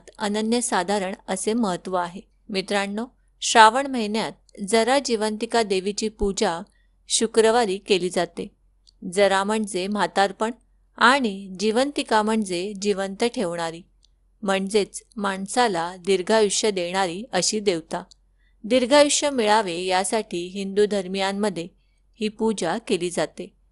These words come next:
श्रावणामध्ये स्त्रिया जिवंतिका पूजन करतात.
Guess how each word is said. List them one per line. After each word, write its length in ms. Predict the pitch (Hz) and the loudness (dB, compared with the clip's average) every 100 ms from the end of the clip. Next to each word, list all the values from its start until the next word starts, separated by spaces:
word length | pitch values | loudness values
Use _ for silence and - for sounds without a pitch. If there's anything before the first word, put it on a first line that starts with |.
| _ _ - | _ _ -10
श्रावणामध्ये 720 | - 190 180 190 190 196 190 | -2 2 2 2 -2 -2 -2
स्त्रिया 680 | 202 - 190 190 185 165 190 | -4 -8 -6 -2 -2 -2 -4
जिवंतिका 640 | 185 208 202 202 208 214 214 | -2 -2 -2 -2 -4 0 0
पूजन 460 | 214 185 190 214 | 0 -2 0 -2
करतात. 420 | 233 165 - 175 | -2 -6 -4 -8